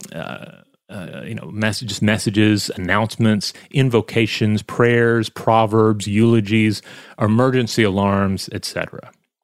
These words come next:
And of course, we continue to see, uh, you know, echoes of these very basic uses. Like anytime w-, there is a loud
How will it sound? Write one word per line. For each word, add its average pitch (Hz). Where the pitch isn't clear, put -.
And 131
of 120
course, 123
we 123
continue 120
to 95
see, 101
uh, 95
you 104
know, 90
echoes 90
of 87
these 87
very 101
basic 87
uses. 87
Like 87
anytime 104
w-, 113
there 107
is 90
a 92
loud 95